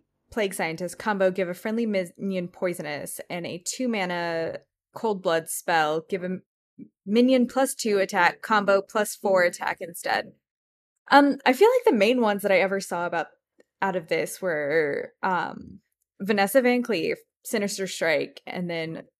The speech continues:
you know, occasionally Tomb Pillager. And so I feel like maybe, but they never,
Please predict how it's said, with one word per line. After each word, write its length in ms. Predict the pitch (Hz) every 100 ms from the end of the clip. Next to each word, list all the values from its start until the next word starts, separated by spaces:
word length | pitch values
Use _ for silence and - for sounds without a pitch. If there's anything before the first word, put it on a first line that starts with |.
| _ _ _
you 160 | 196 170
know, 240 | - - -
occasionally 440 | 202 202 185 180 170
Tomb 240 | - 180
Pillager. 640 | 180 143 156 160 139 185 - _ _ _ _ _ _
And 100 | 190
so 80 | 202
I 60 | 196
feel 160 | 226
like 280 | 233 214 - _ -
maybe, 680 | 220 185 196 240 254 240 - _ - 190
but 120 | 233
they 100 | 233
never, 420 | 240 254 285 262